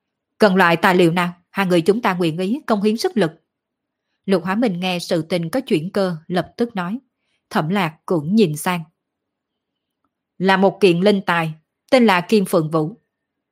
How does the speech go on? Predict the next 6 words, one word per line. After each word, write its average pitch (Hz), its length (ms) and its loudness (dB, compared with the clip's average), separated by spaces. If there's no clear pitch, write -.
Giang 190 240 -2
Lưu 175 180 -2
nói. 175 320 -6
Kim 202 200 4
Phượng 165 260 2
Vũ. 180 300 -2